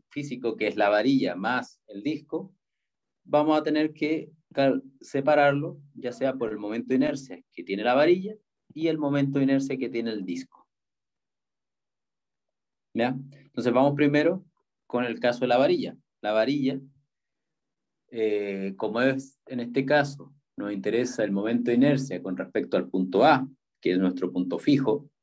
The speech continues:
nuestro eje fijo que está aquí. Entonces vamos a tener que calcular cuánto es el momento de inercia, y en este caso nos tenemos que acordar del teorema de ejes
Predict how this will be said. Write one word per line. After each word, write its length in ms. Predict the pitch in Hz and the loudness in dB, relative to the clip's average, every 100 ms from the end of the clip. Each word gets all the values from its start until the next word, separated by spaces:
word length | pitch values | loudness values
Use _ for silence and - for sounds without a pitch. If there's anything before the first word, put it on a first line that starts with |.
| _ | _
nuestro 260 | - - 85 | -14 -8 -6
eje 160 | 82 80 | -6 0
fijo 300 | 120 107 87 | 0 2 2
que 60 | |
está 180 | 87 92 | 2 -2
aquí. 260 | 87 95 - - - _ _ _ - - _ _ _ _ _ | -2 -2 -4 -12 -18 _ _ _ -20 -20 _ _ _ _ _
Entonces 240 | 113 117 | 0 2
vamos 160 | 120 123 | 4 4
a 20 | |
tener 180 | 123 127 | 4 2
que 140 | 131 | 2
calcular 420 | 127 123 131 127 127 | 0 0 2 0 0
cuánto 340 | 123 120 120 120 | -4 -4 -2 -2
es 340 | 123 131 - - _ _ | -2 -6 -16 -20 _ _
el 140 | 110 | -6
momento 400 | 107 107 107 104 | -4 -4 -4 0
de 80 | 117 | 4
inercia, 360 | 123 135 131 135 | 4 4 0 0
y 120 | 120 | 0
en 60 | 104 | -2
este 260 | 101 127 | -2 0
caso 340 | 139 143 143 151 | 2 2 0 -4
nos 140 | 127 | -4
tenemos 240 | 120 117 | -4 -6
que 80 | - | -4
acordar 480 | 123 120 120 127 143 | -2 -2 0 0 0
del 280 | 123 120 - | -2 -4 -2
teorema 440 | 110 98 107 101 | -2 0 -2 -2
de 80 | 92 | -8
ejes 160 | - | -14